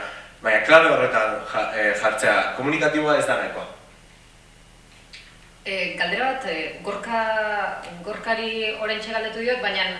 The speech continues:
Speaker 2: askotan egiten dugu hori zentratu, eta hemen bi egunkaritako kideak, eh, zaretela hemen, zuei ere horren inguruko galdera hori egin nahiko nizueke, ezta?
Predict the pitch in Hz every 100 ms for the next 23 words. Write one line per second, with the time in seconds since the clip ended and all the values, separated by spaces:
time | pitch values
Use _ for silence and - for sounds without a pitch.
0 | - - 226 240 240 247 233 233 233 -
1 | 247 220 226 262 269 - 185 208 220 208
2 | - - 185 226 226 202 202 220 214 196
3 | 208 196 202 190 180 - - - 220 208
4 | 202 - 202 180 - - 202 190 208 202
5 | 220 226 - - - - 254 247 262 -
6 | - 226 220 220 220 214 220 226 226 208
7 | 180 - - 208 185 208 180 175 170 170
8 | 170 170 175 175 175 165 160 160 220